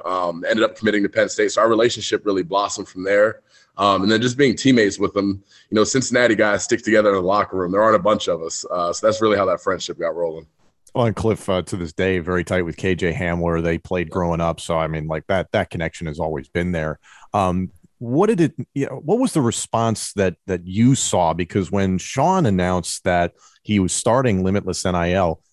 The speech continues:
Speaker 2: it was all over E S P N. It was a pretty big deal because it, we're still in the infancy of N I L and what players can do. So I think the thought of active players starting an agency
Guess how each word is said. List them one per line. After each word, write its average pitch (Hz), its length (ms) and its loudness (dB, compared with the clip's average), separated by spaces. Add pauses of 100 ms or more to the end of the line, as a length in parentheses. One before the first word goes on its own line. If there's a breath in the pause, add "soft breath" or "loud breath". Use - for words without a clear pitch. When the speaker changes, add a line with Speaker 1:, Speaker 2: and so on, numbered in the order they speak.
(100)
Speaker 2:
it 98 40 -8
was 101 100 -2
all 127 180 4
over 139 220 2
E 135 120 2
S 131 120 -2
P 123 200 2
N. 165 200 2
It 90 60 0
was 98 200 0
a 95 140 -8
pretty 120 180 2
big 107 240 0
deal 131 260 2
because 98 380 0
it, 98 180 0
we're 110 140 0
still 190 240 2
in 190 80 4
the 151 160 2
infancy 110 720 0
of 95 280 0
N 110 140 0
I 104 220 2
L 101 340 2
and 87 160 -2
what 113 180 -2
players 104 360 2
can 87 160 -4
do. 95 260 2
So 90 220 -2
I 82 100 0
think 123 200 -6
the 87 80 -4
thought 113 340 -2
of 87 260 -2 (320)
active 107 460 -2
players 104 640 0
starting 101 480 0
an 85 160 -4
agency 95 640 -4